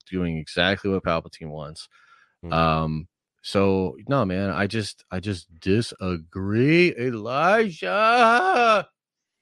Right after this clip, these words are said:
Speaker 1: Holy shit.
Speaker 2: What's up, Daniel? Is, uh, is it bad I laughed when the ship in,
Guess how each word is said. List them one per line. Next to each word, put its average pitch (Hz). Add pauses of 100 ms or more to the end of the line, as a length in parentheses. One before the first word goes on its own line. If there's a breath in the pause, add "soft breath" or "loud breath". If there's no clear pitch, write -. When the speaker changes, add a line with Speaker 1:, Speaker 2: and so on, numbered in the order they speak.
(720)
Speaker 1:
Holy 185
shit. 190 (1300)
Speaker 2:
What's -
up, 92
Daniel? 98 (1400)
Is, 90
uh, 92 (160)
is 90
it 80
bad 92
I 90
laughed 85
when 87
the 78
ship -
in, 82